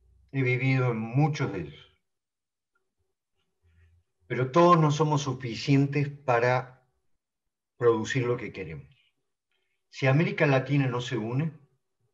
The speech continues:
la América Latina simplemente se desperdiga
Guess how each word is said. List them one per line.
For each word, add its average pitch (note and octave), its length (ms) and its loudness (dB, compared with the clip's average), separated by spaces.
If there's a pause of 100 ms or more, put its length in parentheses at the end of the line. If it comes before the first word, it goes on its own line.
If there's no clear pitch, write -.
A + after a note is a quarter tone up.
(1200)
la A#2+ 480 0
América B2+ 440 -2
Latina C3+ 760 -2 (340)
simplemente B2 720 -4
se - 160 -12
desperdiga A2+ 800 -8